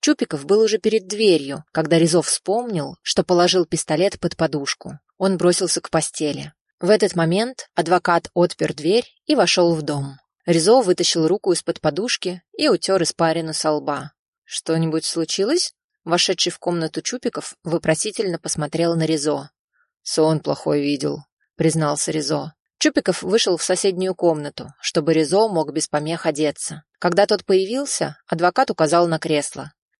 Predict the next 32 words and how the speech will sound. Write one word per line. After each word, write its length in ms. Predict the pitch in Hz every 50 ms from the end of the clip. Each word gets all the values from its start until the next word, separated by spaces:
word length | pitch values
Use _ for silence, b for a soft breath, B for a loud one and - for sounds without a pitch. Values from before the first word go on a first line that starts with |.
| _ _ - -
«Садись», 460 | - 233 214 208 185 - - - _ _ _ _ _ _
сказал 380 | - - - 165 151 160 160 156
он. 200 | 156 151 147 151 - _ _ _ _ _ _ _ _ _ _ -
«Завтракать 560 | 160 156 180 175 - - 170 - - 151 -
не 100 | 165 156
будете?» 540 | 147 156 180 180 202 190 - - 165 151 _ _ _ _ _ _ _ -
спросил 500 | - - - 165 156 - - 170 160 160
Ризо. 400 | 160 160 135 151 147 139 139 - _ _ _ _ _ _ _
«Сейчас 360 | - - 240 - 302 269 -
не 100 | 254 247
до 80 | 220 240
этого. 520 | 240 226 202 175 - 160 139 135 139 160 _ _ _ _ _ _
Мне 160 | - 190 220
сегодня 380 | 220 - - 208 220 220 208 208
звонили 460 | 185 190 196 196 202 208 202 190 196
из 100 | 185 160
агентства, 640 | 185 180 170 214 262 277 285 - - 156 147 143 143
которому 380 | - - 156 - 180 180 170 170
я 140 | 170 165 160
поручил 420 | - 175 170 170 - - 233 233
следить 480 | 220 - - 165 156 151 156 208 202 175
за 100 | 160 165
твоей 280 | - 160 160 170 175
квартирой». 640 | 165 - 170 170 165 - - 170 160 151 143 127 143 - _ _ _ _ _ _ _ _ _
«Когда 320 | - 165 151 - 185 180 175
звонили? 440 | 165 165 160 160 160 156 143 139
Который 360 | - - 160 - 214 208 202 180
сейчас 320 | - - - 185 170 -
час?» 400 | - - 165 143 139 - - _ _ _ _ _
«Уже 160 | - 220 247 233
половина 420 | - 240 233 233 233 233 226 220
двенадцатого». 800 | 202 208 226 226 208 175 160 - 156 - - 135 131 139 147 -